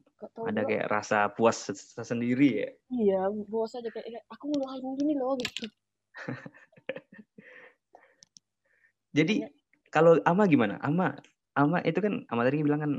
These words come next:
Speaker 2: kalau sahabat tuh kan bisa jadi senjata juga yang mematikan juga kan?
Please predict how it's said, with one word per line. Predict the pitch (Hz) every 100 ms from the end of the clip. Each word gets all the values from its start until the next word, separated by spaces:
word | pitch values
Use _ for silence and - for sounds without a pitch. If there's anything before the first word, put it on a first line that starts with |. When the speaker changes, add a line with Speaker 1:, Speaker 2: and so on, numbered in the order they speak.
| 135 - -
Speaker 2:
kalau | 107 113
sahabat | 113 110 110
tuh | - 131
kan | 139 135 - _ -
bisa | -
jadi | 107 107 104
senjata | - 110 104 - 101
juga | 104 104
yang | 101 101
mematikan | 104 98 104 101
juga | 104 123
kan? | 98